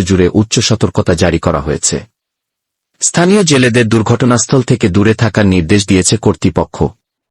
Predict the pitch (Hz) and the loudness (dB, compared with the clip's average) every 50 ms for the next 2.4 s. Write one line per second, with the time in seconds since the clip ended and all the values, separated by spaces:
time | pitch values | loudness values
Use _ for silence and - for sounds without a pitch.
0 | _ _ _ _ _ _ _ _ _ _ - 120 131 151 160 175 180 180 185 185 | _ _ _ _ _ _ _ _ _ _ 0 0 2 2 2 2 2 4 4 2
1 | 185 170 - 143 - 143 135 - 135 117 113 110 120 123 - - 104 92 87 - | 2 0 0 -2 0 0 0 0 0 0 0 2 0 0 2 2 0 0 2 0
2 | 107 87 - 98 90 98 110 113 | 0 0 0 0 0 0 -2 -2